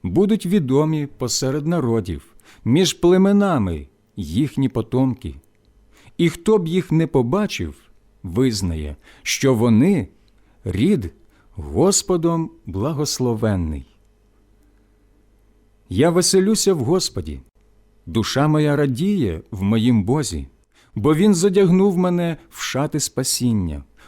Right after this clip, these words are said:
окрив мене плащем справедливості, немов той молодий, що себе вінцем прикрашає, неначе молода, що дорогоцінностями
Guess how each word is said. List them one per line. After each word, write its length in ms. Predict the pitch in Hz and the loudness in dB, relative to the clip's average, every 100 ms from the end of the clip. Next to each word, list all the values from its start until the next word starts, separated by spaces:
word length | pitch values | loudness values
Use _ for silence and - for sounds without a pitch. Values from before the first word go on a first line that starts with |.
| - | -4
окрив 540 | 143 147 165 165 190 151 | 0 0 2 4 4 4
мене 460 | 143 147 180 98 - _ | 2 2 0 -4 -8 _
плащем 520 | - 104 - - 139 139 | -6 -4 -2 0 2 2
справедливості, 1120 | - 139 131 117 117 170 117 - - 76 71 _ _ _ - | 0 0 2 2 2 2 -2 -6 -8 -12 -12 _ _ _ -2
немов 480 | 101 143 208 240 - | 2 4 4 4 0
той 400 | - 165 175 175 - | -2 0 0 -4 -8
молодий, 840 | 139 151 170 170 139 117 110 87 - _ - | -4 0 2 2 2 0 0 -4 -12 _ -12
що 200 | - 113 | -4 -2
себе 360 | - 110 110 151 | 0 0 0 2
вінцем 560 | 135 123 - 175 156 | 2 2 0 -2 -2
прикрашає, 840 | - 87 - 98 - 135 131 85 69 _ _ _ - | -4 -6 -6 -6 -4 -2 -2 -6 -10 _ _ _ 0
неначе 500 | 117 131 156 151 170 | 4 4 4 2 2
молода, 600 | 170 180 185 131 143 113 - _ _ | 4 4 2 0 -2 -4 -10 _ _
що 260 | - - 147 | -6 -2 2
дорогоцінностями 1400 | 143 139 98 92 - 190 202 185 160 - 156 147 147 | 2 2 0 -2 -2 0 2 0 -2 -4 -2 -2 -2